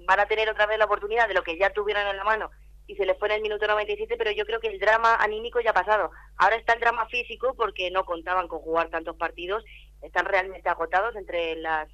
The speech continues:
los apercibidos por sanción, los tocados, los lesionados, los descartados para el partido. La verdad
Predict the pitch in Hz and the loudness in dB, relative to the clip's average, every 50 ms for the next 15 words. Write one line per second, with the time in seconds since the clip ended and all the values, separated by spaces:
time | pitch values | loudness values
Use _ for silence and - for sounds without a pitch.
0 | - - 175 170 165 170 - - 160 170 170 180 190 196 - 208 202 - 196 190 | -18 -12 -12 -8 -8 -8 -10 -10 -12 -12 -6 -6 -6 -4 -4 -6 -6 -4 -4 -6
1 | 175 170 - 196 185 180 - - - - - - - - - - 190 185 175 - | -8 -6 -6 -6 -6 -6 -10 -16 -20 -20 -20 -20 -20 -20 -12 0 0 0 0 0
2 | - 180 175 190 190 190 180 170 160 160 170 170 165 165 175 175 175 180 170 175 | -4 -2 2 2 2 2 2 -2 -6 -4 -4 -6 -4 -4 -6 -8 -8 -8 -6 -2
3 | 190 196 190 180 170 170 170 170 170 170 185 180 - - 170 170 190 190 196 196 | -2 0 0 -2 -4 -4 -6 -6 -6 -6 -8 -10 -6 -6 -6 -4 0 0 0 0
4 | - 208 196 190 190 185 180 - 196 202 214 202 180 170 165 170 175 202 | 0 -2 -2 0 0 -2 -4 -4 -8 -2 0 0 0 0 0 0 0 0